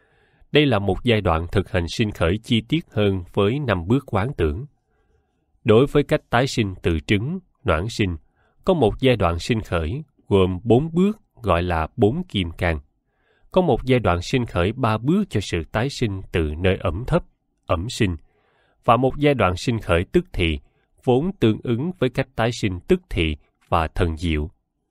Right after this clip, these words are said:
Đây là bốn loại giai đoạn sinh khởi khác nhau mà chúng ta sẽ thực hành, tùy thuộc vào căn cơ và khả năng tinh thần của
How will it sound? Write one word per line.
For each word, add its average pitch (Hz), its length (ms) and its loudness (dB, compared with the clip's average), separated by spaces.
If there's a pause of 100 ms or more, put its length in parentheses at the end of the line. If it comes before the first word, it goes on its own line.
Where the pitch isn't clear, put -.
(520)
Đây 160 180 2
là 110 180 2
bốn 147 240 2
loại 92 240 0
giai 113 180 0
đoạn 90 220 -2
sinh 110 260 -4
khởi 87 260 -2
khác - 320 -6
nhau 101 300 0 (280)
mà 98 240 0
chúng 151 240 -6
ta 120 120 -2
sẽ - 180 -4
thực - 280 -4
hành, 80 240 -4 (480)
tùy 123 180 2
thuộc 110 220 0
vào - 140 2
căn 135 280 -6
cơ 131 340 -2 (260)
và 85 200 0
khả 95 200 -8
năng 113 300 -6
tinh 120 280 -2
thần 80 260 -2 (180)
của 92 340 0